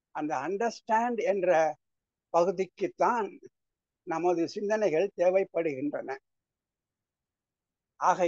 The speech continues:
இன்று நாம் பார்ப்பது சில ஆதார உண்மைகள் ஆதியை பற்றியது. நாம் ஏற்கனவே பார்த்திருக்கிறோம். ஆதியை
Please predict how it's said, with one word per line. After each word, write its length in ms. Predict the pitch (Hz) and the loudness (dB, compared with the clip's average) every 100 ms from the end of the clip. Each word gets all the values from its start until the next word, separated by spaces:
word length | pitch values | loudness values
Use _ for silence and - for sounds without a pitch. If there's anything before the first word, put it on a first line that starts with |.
| 160 | 0
இன்று 200 | 190 208 190 | 0 0 0
நாம் 240 | 175 160 - 165 | 0 -2 0 2
பார்ப்பது 500 | 214 - 208 185 165 190 - _ _ _ _ _ _ _ _ _ _ _ _ - | 2 2 0 0 -2 -6 -18 _ _ _ _ _ _ _ _ _ _ _ _ 0
சில 120 | 190 170 160 214 | 2 4 4 4
ஆதார 420 | 240 247 247 233 196 | 6 6 6 2 0
உண்மைகள் 440 | 185 190 139 - _ _ _ _ _ _ _ _ _ _ _ _ _ _ _ _ _ _ _ _ _ _ _ _ _ _ _ _ _ _ _ | -2 -2 -2 -8 _ _ _ _ _ _ _ _ _ _ _ _ _ _ _ _ _ _ _ _ _ _ _ _ _ _ _ _ _ _ _
ஆதியை 440 | 156 185 196 190 185 165 | 0 2 4 2 0 -6
பற்றியது. 540 | 156 160 147 127 147 - - _ _ _ _ _ _ _ _ _ _ _ _ _ _ _ | -6 -2 -2 0 -2 -4 -12 _ _ _ _ _ _ _ _ _ _ _ _ _ _ _
நாம் 160 | 220 226 208 | -6 0 2
ஏற்கனவே 440 | 208 196 202 208 196 175 | 4 4 4 4 4 4
பார்த்திருக்கிறோம். 680 | 180 190 160 175 151 175 - _ _ _ _ _ _ _ _ _ _ _ _ _ _ - | 2 0 -4 -2 0 -2 -6 _ _ _ _ _ _ _ _ _ _ _ _ _ _ -4
ஆதியை 380 | 170 202 220 | 0 2 4